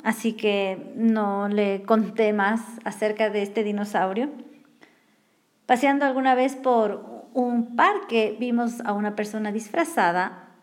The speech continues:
de la hormiga. "Mira, mamá, la hormiga de mi cepillo de dientes".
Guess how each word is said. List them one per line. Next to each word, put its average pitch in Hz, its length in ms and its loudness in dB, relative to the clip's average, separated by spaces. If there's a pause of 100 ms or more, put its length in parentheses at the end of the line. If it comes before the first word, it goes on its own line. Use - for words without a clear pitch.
de 190 480 0
la 190 120 4
hormiga. 285 500 -2 (500)
"Mira, 453 300 6
mamá, 359 440 4
la 285 120 2
hormiga 339 420 2
de 349 80 0
mi 320 120 0
cepillo 294 320 -2
de 269 120 0
dientes". 165 540 -8